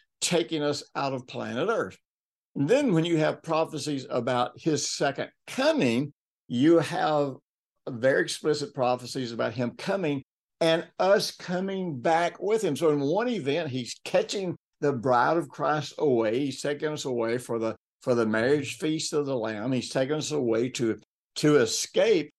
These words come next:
the wrath of God that will begin to be poured out three and a half years into the tribulation. Now, we're delivered from the wrath of God. That is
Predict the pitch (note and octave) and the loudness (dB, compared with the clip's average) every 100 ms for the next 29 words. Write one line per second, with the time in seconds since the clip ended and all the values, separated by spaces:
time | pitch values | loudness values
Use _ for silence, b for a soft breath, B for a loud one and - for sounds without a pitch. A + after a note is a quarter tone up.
0 | _ _ _ _ _ _ - B2+ A#2+ A2+ | _ _ _ _ _ _ -14 -2 0 2
1 | G#2+ A2+ B2 F3 F#3 F3 C3+ A2+ A#2 A2+ | 2 2 2 0 -2 -4 -2 -2 -2 -2
2 | A#2 - A2 B2 C3 - A2+ A2 G2 D#3+ | -4 -4 -2 0 -2 -4 -6 -4 0 0
3 | G#3+ F3+ C3 B2+ C3 - D3 D3+ C#3+ F3 | 0 0 0 -2 -4 -6 -2 2 2 0
4 | D3+ - B2 C3 B2+ B2 B2 B2 A#2+ A2 | -2 -6 -8 -4 -2 -2 -2 -2 -4 -4
5 | _ E3+ E3+ F3 C#3+ C3 A#2 C3 A#2+ B2+ | _ -2 0 0 0 0 -2 -2 -2 2
6 | F#3 B2 G#2 G#2+ D#3+ C#3 A#2+ A#2 A2+ C#3 | 2 0 -4 -2 0 0 -2 -4 -2 -2
7 | D#3+ C3+ C#3+ C3+ C#3 D3 D3+ C3 B2 C#3+ | -4 -6 -4 -2 0 0 -2 -4 -4 0
8 | D3+ D3 _ _ _ - C#3+ B2+ | 0 -2 _ _ _ 0 2 2